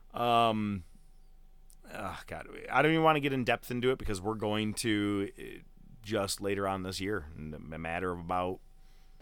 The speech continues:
ten months. But the top moment, something we'll be talking about in only just about a month and a half, it is the double turn at WrestleMania thirteen.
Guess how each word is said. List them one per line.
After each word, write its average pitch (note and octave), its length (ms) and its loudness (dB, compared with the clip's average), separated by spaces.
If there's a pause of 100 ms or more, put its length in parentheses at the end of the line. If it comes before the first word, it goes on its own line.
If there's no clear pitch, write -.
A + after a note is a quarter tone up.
(240)
ten F#2 160 -4
months. G2 380 -4 (1800)
But C3 260 8
the G2+ 80 -8
top C#3+ 460 12
moment, C#3 480 6 (320)
something A#2+ 360 0
we'll A#2 120 4
be A#2+ 100 0
talking C3+ 420 8
about C#3+ 320 10
in D3 160 8
only D3 440 4
just C3+ 360 2
about D3 600 6
a C#3+ 40 0
month D3+ 220 6
and F#3 80 6
a D#3+ 60 10
half, F3+ 520 8 (880)
it D3 160 4
is C#3 560 4 (880)
the C3 140 2
double D3+ 440 10
turn A2+ 600 2
at A2+ 200 2
WrestleMania G#2 840 2
thirteen. F#2 880 -6